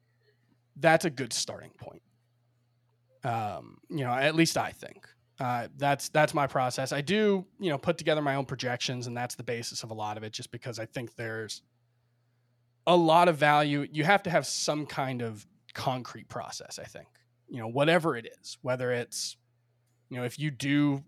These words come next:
watch a lot of film and you've got that kind of time and you grade every player and all that stuff, that's great. Uh, but you have to have something that you're grounded to. You have to have something that anchors your positions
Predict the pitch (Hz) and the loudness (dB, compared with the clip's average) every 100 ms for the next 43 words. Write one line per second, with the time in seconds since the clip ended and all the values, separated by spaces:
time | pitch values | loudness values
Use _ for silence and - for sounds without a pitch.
0 | _ _ - 131 139 139 147 135 135 - | _ _ -10 0 2 2 2 2 2 0
1 | 151 151 147 120 120 135 135 - - 135 | 0 2 0 -4 0 0 0 -2 0 -2
2 | 127 151 151 151 123 120 131 135 135 131 | 0 0 0 -2 -6 -8 -6 -4 -4 -4
3 | 123 139 143 147 143 143 147 - 170 175 | -2 0 2 0 0 0 -2 0 -2 -2
4 | 139 - - - _ _ _ _ _ _ | -6 -8 -12 -12 _ _ _ _ _ _
5 | _ _ _ 131 123 143 156 185 190 170 | _ _ _ -2 -2 0 4 4 6 4
6 | 151 - 147 147 135 107 120 110 110 110 | 4 0 0 -2 -4 -6 -8 -10 -8 -8
7 | 98 98 - - 107 127 - 139 139 - | -8 -12 -14 -16 -10 -10 -8 -4 -4 0
8 | 165 170 147 135 117 123 131 113 117 - | 0 2 -2 -4 -6 -8 -8 -8 -10 -10
9 | 110 113 - 151 160 185 | -10 -10 -8 -6 -6 -10